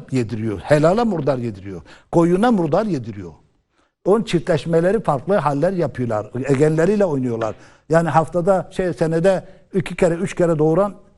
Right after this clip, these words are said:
e, şeyler yaptılar. E,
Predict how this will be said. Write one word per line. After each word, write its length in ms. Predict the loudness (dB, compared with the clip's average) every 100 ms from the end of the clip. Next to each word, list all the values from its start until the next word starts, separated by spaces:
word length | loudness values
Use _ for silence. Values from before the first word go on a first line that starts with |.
| _
e, 140 | -4 -2
şeyler 320 | 0 2 2
yaptılar. 480 | 2 -2 -4 -10 -10 _ _ _ _ _ _ _ _ -2
E, 360 | 0 0 -2